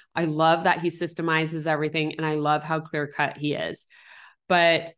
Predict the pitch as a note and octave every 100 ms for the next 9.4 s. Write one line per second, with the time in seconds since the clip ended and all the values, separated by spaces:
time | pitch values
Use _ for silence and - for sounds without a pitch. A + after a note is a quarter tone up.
0 | - G3 G3+ G#3+ G3 G3 F3 E3+ E3+ G3+
1 | G3+ - G#3+ G#3 G#3 G#3 - - E3+ F#3
2 | G#3 G#3+ G#3+ G3 G3 G3 F#3+ F#3 - F3+
3 | F3 E3 D3 C#3+ D3 E3+ D#3+ D#3+ D#3+ -
4 | E3 D3+ E3 D3+ C#3 F#3 G3 F#3+ F#3+ F#3
5 | F3 F3 D#3 C#3+ - D#3 D3 D3 - D#3+
6 | D#3+ D#3 D#3+ D#3+ - - D#3+ D3 D3 C#3+
7 | D3+ D3+ E3+ - D#3 D3 - D3 - D3+
8 | D3 C#3+ D3 C#3+ D3+ - D#3 D3 D3 D3
9 | C#3 C#3 G#3+